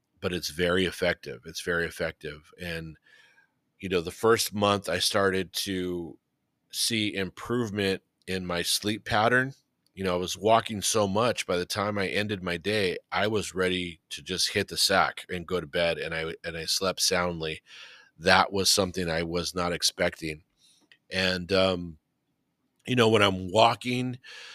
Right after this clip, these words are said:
I am, uh, getting sunlight.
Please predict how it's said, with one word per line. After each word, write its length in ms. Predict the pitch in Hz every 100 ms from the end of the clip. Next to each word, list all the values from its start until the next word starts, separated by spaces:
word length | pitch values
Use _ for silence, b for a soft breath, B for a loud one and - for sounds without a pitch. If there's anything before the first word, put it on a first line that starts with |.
| B B B
I 360 | - 95 92 92
am, 580 | - 92 92 90 87 85 - -
uh, 280 | 87 85 87
getting 560 | 87 104 104 101 98 95 b b b b b b b
sunlight. 800 | - - 110 113 117 120 123 110